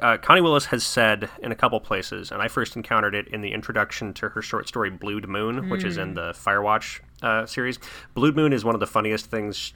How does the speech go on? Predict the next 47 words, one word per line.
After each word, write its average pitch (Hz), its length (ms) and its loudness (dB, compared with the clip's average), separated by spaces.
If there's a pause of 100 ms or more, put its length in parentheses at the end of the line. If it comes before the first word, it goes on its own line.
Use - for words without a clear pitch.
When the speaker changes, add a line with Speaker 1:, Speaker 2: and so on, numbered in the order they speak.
(120)
Speaker 1:
It's 143 100 -6
just, 117 160 0
Speaker 2:
It's 107 60 -8
Speaker 1:
it's 107 60 -6
just - 120 2
Speaker 2:
so 170 80 2
Speaker 1:
a 156 40 -4
Speaker 2:
good. 156 120 -8
Speaker 1:
series 98 260 -2
of 90 100 -8
jokes, 92 300 -2
basically, 98 520 -2
for, 107 160 -4
like, 101 160 0
thirty-five 107 580 -2
Speaker 2:
<laughs> - 0 -
Speaker 1:
pages. 113 320 -4 (520)
Um, 101 360 4
the, 120 340 -2
I'm 123 100 4
gonna 147 100 6
go 147 60 8
ahead 131 100 8
and 113 80 -2
spoil 104 300 2
it, 95 140 -4
'cause 110 180 -4
it's, 90 140 -14
I 104 60 0
think 110 140 0
it's 110 100 -4
actually 98 280 -2
even 95 160 -8
funnier 95 340 -2
when 92 100 -6
you 87 60 -6
realize 92 500 -2 (260)
that 110 140 -8
this 107 140 -8
is 107 80 -6
what's 107 160 0
happening. 113 380 0 (360)
There's 110 220 4
a 104 100 2
company 131 480 6
which 110 220 2
is 101 320 -4